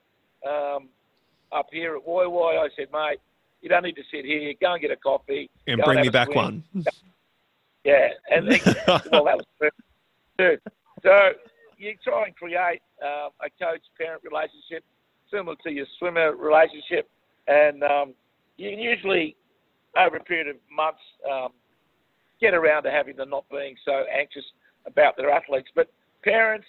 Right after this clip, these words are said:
Speaker 1: are a, a breed where they want everything for their child to go well. They want their child to be successful. And sometimes they just hate it when another child just has that ability to do things without working too hard. And that's where the question comes in,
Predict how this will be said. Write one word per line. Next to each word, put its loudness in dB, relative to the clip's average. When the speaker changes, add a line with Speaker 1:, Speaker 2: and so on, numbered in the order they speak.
Speaker 1:
are 2
a, -2
a -8
breed -2
where 2
they -2
want -6
everything -6
for -10
their -4
child -2
to -14
go 0
well. 0
They -6
want -4
their 2
child 2
to -6
be -8
successful. -6
And 2
sometimes -2
they -2
just -6
hate 4
it -4
when -4
another -2
child 2
just -6
has 2
that 2
ability -6
to -10
do -4
things -14
without 4
working -2
too -8
hard. -2
And 0
that's 2
where 2
the 0
question 0
comes 0
in, -6